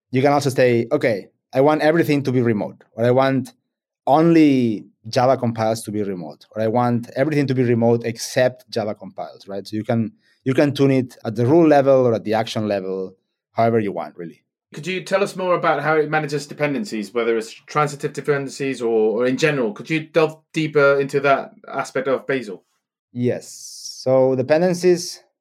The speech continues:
Speaker 1: within a project, so there are two kinds of dependencies. And one of them are what I would say are the external repository dependencies, which are things that don't exist in your repository, right? You might have a monorepo, but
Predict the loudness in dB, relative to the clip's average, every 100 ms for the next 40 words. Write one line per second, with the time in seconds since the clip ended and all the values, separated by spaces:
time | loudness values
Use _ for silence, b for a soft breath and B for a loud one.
0 | _ _ _ 0 2 2 2 2 2 2
1 | 0 -6 -8 _ _ _ 2 4 4 2
2 | -2 0 0 0 -2 -2 -6 -8 -10 _
3 | _ _ -6 -2 0 0 0 -4 -8 _
4 | _ -6 -2 2 4 4 4 2 2 2
5 | 0 -2 -4 0 0 0 -4 -6 -8 -10
6 | -6 0 4 4 2 0 -2 -4 -6 -6
7 | -8 -10 -12 -8 -8 -8 -16 _ _ -8
8 | -6 -4 -2 -2 -6 -10 -16 _ _ _
9 | _ _ _ _ _ -2 0 0 -2 -4
10 | -2 0 0 -2 -6 -12 -8 -4 -6 -6
11 | -8 -8 -8 -8 -8 -12 -12 -18 -20 _
12 | _ -12 -12 -14 _ -2 0 2 0 0
13 | -2 -2 -2 -2 -8 -6 -8 -8